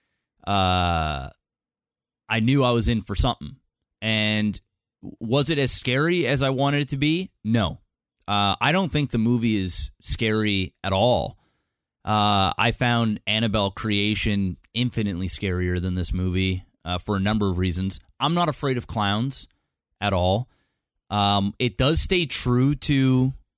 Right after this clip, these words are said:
its original source in, in the fact that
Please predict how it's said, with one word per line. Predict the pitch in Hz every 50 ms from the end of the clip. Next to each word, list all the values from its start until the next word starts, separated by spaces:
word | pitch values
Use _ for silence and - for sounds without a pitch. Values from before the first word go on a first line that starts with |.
| _ _ _ _ _ _ _ _ _ _ _ _ _ _ _ _ _ _ _ - - - -
its | 127 131 - 131
original | 123 110 104 120 120 113 131 135 127 123
source | - - - 120 117 120 123 131 131 120
in, | - - 107 107 101 -
in | - 110 110
the | 104
fact | - - 120 117 117 117 -
that | - 117 107 101 - -